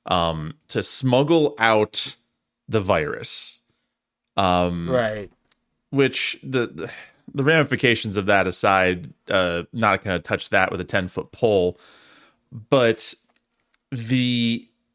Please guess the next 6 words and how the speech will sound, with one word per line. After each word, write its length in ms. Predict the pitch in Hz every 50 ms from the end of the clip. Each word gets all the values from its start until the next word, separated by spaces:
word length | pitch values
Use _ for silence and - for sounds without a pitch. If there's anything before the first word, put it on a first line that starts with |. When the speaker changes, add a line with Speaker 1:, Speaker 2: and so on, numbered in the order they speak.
| _ _ _ _ _ _ _ _ _ _
Speaker 1:
the, 240 | - 143 147 151 - - - _ _ _ _ _
I, 80 | - - - _ _ - - - _ _ _ _
I 100 | - 151
get 260 | 147 147 208 233 - 156
very 260 | 151 165 160 156 143
confused, 880 | 151 135 120 110 - - 123 135 139 143 160 170 165 170 - - -